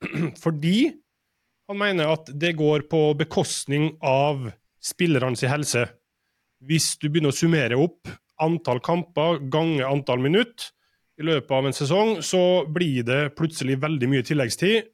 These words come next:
Og i et tenkt tilfelle, la oss si Erling Haaland, som sikkert spiller flest kamper av norske spillere, han skal ha tj-, frem til nyttår tjue Premier League-kamper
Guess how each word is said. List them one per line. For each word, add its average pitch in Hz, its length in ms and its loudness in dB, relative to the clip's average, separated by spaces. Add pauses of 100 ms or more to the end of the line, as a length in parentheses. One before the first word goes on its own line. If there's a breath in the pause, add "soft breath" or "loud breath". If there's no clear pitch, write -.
(160)
Og 170 160 0
i 175 60 0
et 180 160 -4
tenkt 175 240 -2
tilfelle, 175 600 0 (360)
la 160 120 2 (100)
oss 160 120 0
si 160 240 0
Erling 160 340 -2
Haaland, 147 340 2
som 156 140 0
sikkert 151 260 -2
spiller 147 280 0
flest 139 260 -4
kamper 139 260 -4
av 123 340 -2 (480)
norske 160 240 0
spillere, 151 340 0
han 175 120 0
skal 139 160 -4
ha 143 120 0
tj-, - 200 -10 (240)
frem 175 220 -4 (100)
til 170 280 2
nyttår 180 400 0 (560 soft breath)
tjue 170 320 0
Premier 160 160 2
League-kamper 160 560 0